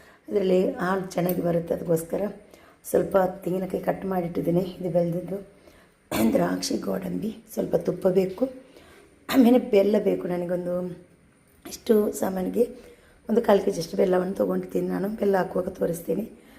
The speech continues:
ಮೊದಲಿಗೆ ಕುಕ್ಕರಲ್ಲಿ ಒಂದು ಎರಡು ಸೀಟಿ ತೆಗೆಯುವ ಹೆಸರು ಕಾಳು. ಆಮೇಲೆ ಇದನ್ನು, ಆ, ರೈಸ್ ಮತ್ತು ತೆಂಗಿನಕಾಯಿ ಹಾಲು ತೆಗೆದು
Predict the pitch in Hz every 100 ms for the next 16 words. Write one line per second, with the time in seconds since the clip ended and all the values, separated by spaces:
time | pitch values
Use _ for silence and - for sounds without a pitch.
0 | - 226 214 196 196 226 - - 202 180
1 | 185 202 196 185 185 - 175 170 220 202
2 | 180 180 - - - - - 180 - 180
3 | 180 214 - - - - - 220 226 240
4 | 277 240 208 208 202 208 202 - 208 190
5 | 185 185 - - - 226 240 240 - -
6 | - - 214 202 208 196 190 190 190 185
7 | 185 202 185 185 180 202 240 -